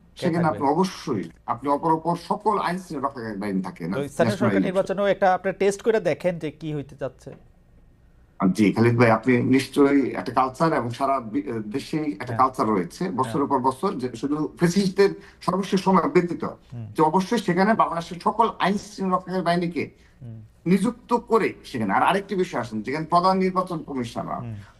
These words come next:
Speaker 1: নির্বাচন কমিশনাররা বারবার যেখানে বলেন, তো
Speaker 2: হুম।
Speaker 1: সেখানে এত ইন্টারেস্ট, এখানে তো আপনি যে ধরনের হামলা এবং যে ধরনের হত্যাযজ্ঞ হয়ে যেতে পারে, কারণ লোকাল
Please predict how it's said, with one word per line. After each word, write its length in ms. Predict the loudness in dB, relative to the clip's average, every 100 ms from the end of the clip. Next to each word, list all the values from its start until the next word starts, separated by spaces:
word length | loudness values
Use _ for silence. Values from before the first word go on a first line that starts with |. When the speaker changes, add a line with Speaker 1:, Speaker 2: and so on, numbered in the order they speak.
| -2 2
Speaker 1:
নির্বাচন 540 | 4 4 2 0 0 2
কমিশনাররা 540 | 2 2 2 4 4
বারবার 380 | 4 4 2 0
যেখানে 260 | -4 -2
বলেন, 260 | 0 0 -2
তো 420 | -10 _ _ -16
Speaker 2:
হুম। 60 | -14
Speaker 1:
সেখানে 380 | -4 -2 0 0
এত 180 | 0
ইন্টারেস্ট, 500 | 2 0 -2 -4 -4 -12 _ -8
এখানে 220 | -4 -2
তো 120 | 2
আপনি 340 | 0 0 -4 0
যে 120 | 2
ধরনের 320 | 2 2 -2 -6 -20 _ _ 0
হামলা 560 | 0 2 2 2 0 -4
এবং 260 | -6 -4
যে 160 | -2 -2
ধরনের 380 | -2 -4 -4 -6 -12 -20 _
হত্যাযজ্ঞ 680 | -4 -4 -4 -2 2 0 2
হয়ে 220 | 0 0 0
যেতে 180 | -6
পারে, 240 | -8 -10 -12 -20 _ _
কারণ 300 | 2 2 0
লোকাল 460 | -4 2 2 2